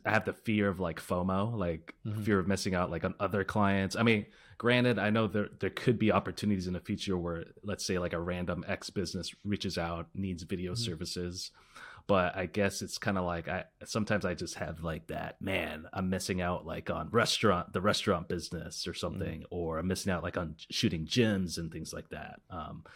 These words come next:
Speaker 2: Yeah.
Speaker 1: so that's, I guess that's kinda, like, in the back of my mind sometimes when I just wanna super focus on niching down. But I was gonna ask you, like, do you have that fear? Like, I know that you're hyper-focused on, like, um, the thought leaders.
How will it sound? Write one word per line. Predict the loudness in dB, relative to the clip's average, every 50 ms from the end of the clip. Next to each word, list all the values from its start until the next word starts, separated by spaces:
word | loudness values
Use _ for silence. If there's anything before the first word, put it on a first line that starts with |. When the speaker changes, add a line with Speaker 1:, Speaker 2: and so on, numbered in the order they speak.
| -20 -16 -10 -6
Speaker 2:
Yeah. | 2 6
Speaker 1:
so | 8 8 8 8 6
that's, | 4 2 2 2 -2 -4 0 2
I | 4
guess | 6 6 6 6
that's | 6 4 4
kinda, | 2 0 2 2 4
like, | 2 2
in | 0
the | 0
back | 0 0 0 0
of | 0
my | -2 -2 -2
mind | -2 -4 -4 -4 -4 -2 -4 -4 -6 -8 _ _ _ -6
sometimes | -2 -2 0 0 2 2 2 2 0 0
when | 0 -2 -2 -4 -6 -8 -12 -16 -20 -20 -12 -6
I | -4 -2
just | 0 0 0 2
wanna | 0 0 0 -2 -4 -4
super | -4 -2 -2 0 0 0 0 2 0 0
focus | 0 -2 -4 -4 -2 -2 -2 -2 -2 -4 -4
on | -4 -4 -4 -2
niching | -4 -4 -4 -4 -4
down. | -4 -4 -4 -2 -2 -2 0
But | 0 0 0 -2 -4 -8 -12 -14 0 6
I | 6
was | 6 8
gonna | 8 6 6
ask | 6 4 2 2 0 0
you, | 0 0 2
like, | 0 -2 -4 -6 _
do | -6 -4
you | -2 -2
have | 0 0 0 0 0
that | 0 -2 -2 -4 -4 -4
fear? | -4 -2 0 0 -2
Like, | -2 -4 -6 -4 -2
I | -2
know | -2 0 -2 -2
that | -2 -4 -4 -6 -4
you're | -4 -4 -2
hyper-focused | -2 -2 -4 -4 -6 -4 -2 -4 -4 -2 -6 -6 -6 -6
on, | -6 -4 -4
like, | -6 -6 -8 -10 -10 -12
um, | -10 -10 -8 -8 -8
the | -10 -10
thought | -6 -4 -2 -2 -2 -2
leaders. | -4 -4 -2 -2 -2 -2 -2 -4 -8 -12